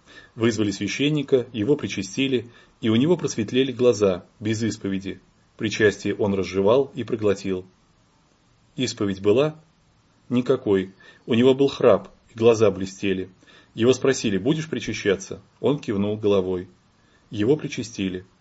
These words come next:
И после причастия он стал всех узнавать, как бы ожил, и рассказал, что к нему приходила мать, и сказал, что через неделю она его возьмет». Это смерть разбойника.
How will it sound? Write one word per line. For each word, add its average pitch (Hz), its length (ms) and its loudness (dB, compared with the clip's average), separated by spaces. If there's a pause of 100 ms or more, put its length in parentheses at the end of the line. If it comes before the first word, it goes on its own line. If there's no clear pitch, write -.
(540)
И 117 60 -8
после 135 260 0
причастия 131 520 0
он 104 200 -2
стал 98 220 4
всех 98 260 -4
узнавать, 98 440 0
как 110 200 0
бы 120 180 -2
ожил, 95 480 0 (460)
и 127 80 -2
рассказал, 127 460 0
что 110 200 -2
к - 60 -14
нему 110 200 -2
приходила 120 480 0
мать, 95 360 -2 (340)
и 107 80 -6
сказал, 104 400 2
что 107 180 -6
через 95 280 -6
неделю 104 520 0
она 98 200 -2
его 104 180 -2
возьмет». 95 480 -4 (1200)
Это 139 260 2
смерть 110 380 -2
разбойника. 104 800 -2